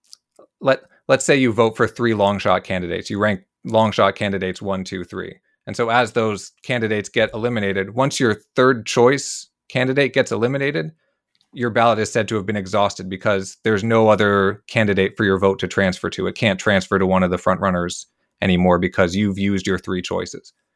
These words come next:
It's a, it's a, it's a phenomenon only for when you can, since we can't rank every single candidate, a ballot can be exhausted. If we did rank every single candidate, you'd never have an exhausted ballot. But since we can only rank three, if you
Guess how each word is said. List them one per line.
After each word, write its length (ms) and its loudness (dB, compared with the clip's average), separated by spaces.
It's 180 -4
a, 160 -4
it's 160 0
a, 240 2
it's 120 -4
a 60 0
phenomenon 560 0
only 320 -4
for 600 -2
when 200 -2
you 140 -2
can, 300 -6
since 200 -2
we 80 2
can't 260 0
rank 260 2
every 260 2
single 340 0
candidate, 720 -2
a 80 -6
ballot 340 0
can 100 -12
be 100 -6
exhausted. 460 -6
If 120 -4
we 80 2
did 240 4
rank 200 0
every 220 0
single 240 -4
candidate, 400 -4
you'd 140 -10
never 220 -4
have 180 -2
an 60 -8
exhausted 460 -6
ballot. 280 -2
But 100 -8
since 180 -4
we 80 0
can 160 -2
only 220 0
rank 280 2
three, 480 0
if 220 -6
you 320 -2